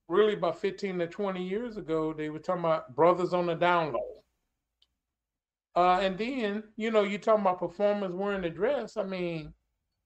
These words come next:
Wesley Snipes done it,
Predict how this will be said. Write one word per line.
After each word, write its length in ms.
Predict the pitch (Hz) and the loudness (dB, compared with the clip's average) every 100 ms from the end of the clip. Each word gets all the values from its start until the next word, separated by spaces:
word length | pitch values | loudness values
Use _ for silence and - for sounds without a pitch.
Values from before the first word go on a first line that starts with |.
| _ _ _ - | _ _ _ 0
Wesley 400 | 147 160 202 185 | 2 2 0 -6
Snipes 720 | - 202 185 208 269 - - _ | -4 -2 0 0 -4 -12 -20 _
done 240 | 170 190 220 | 2 4 2
it, 300 | 247 285 | -2 -6